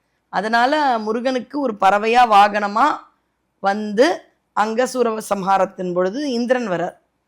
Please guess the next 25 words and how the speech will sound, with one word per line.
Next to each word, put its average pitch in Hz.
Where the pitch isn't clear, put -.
வீரபாகு 240
தேவர், 185
அந்த 196
நவ 220
வீரர்கள் 233
எல்லாரும் 185
வராங்க. 165
அப்ப 269
நமக்கான 269
நட்சத்திரம், 208
ஏன்னா 214
மக்களுக்கு 240
என்ன 240
கடவுள் 226
நம்பிக்கை 202
இருந்தாலும், 190
நம்ம 202
எல்லாருமே 226
மனசால 233
கொஞ்சம் 202
அடிபடுற 208
இடம் 185
என்ன 180
தெரியுமா? 180
பெயர்ச்சிகள். 190